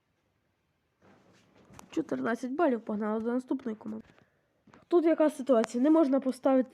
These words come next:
цю колюшку на, на землю, бо вона не ставиться на воду. М, с-, да. І що? Ну, тобто вона земляна. І за це вже мінус один бал. Скажете, а з мінкою? Ну, мінка —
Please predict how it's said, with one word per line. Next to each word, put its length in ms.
цю 120
колюшку 420
на, 260
на 400
землю, 380
бо 140
вона 340
не 140
ставиться 540
на 120
воду. 360
М, 500
с-, 160
да. 180
І 120
що? 320
Ну, 100
тобто 320
вона 220
земляна. 400
І 140
за 180
це 160
вже 280
мінус 360
один 240
бал. 200
Скажете, 680
а 100
з 100
мінкою? 520
Ну, 160
мінка — 340